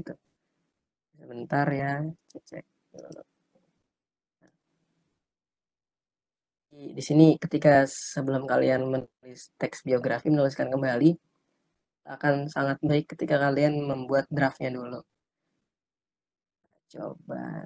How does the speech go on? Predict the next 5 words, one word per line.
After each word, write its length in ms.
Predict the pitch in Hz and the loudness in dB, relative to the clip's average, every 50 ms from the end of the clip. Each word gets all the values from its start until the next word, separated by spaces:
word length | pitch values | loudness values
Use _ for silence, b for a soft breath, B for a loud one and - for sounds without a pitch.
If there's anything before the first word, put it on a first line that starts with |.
| - _ | -14 _
saya 720 | - - - 64 - - - - - - - - - - - _ _ - _ _ _ - | -16 -12 -12 -12 -10 -10 -10 -10 -10 -12 -12 -14 -16 -20 -20 _ _ -20 _ _ _ -12
setting 400 | 135 131 _ _ - - 123 127 - - | -12 -12 _ _ -12 -10 -10 -10 -10 -12
dulu 720 | 135 135 131 131 131 127 131 143 160 165 165 165 165 165 165 160 _ _ _ _ _ _ _ _ _ _ - | -14 -12 -12 -12 -10 -10 -6 -4 -2 -2 0 -2 -2 -2 -4 -6 _ _ _ _ _ _ _ _ _ _ -10
respon 640 | 127 123 - _ - 139 135 131 135 135 135 143 - - | -10 -10 -10 _ -10 -8 -8 -8 -8 -10 -12 -14 -12 -10
all 160 | 139 131 117 | -8 -8 -8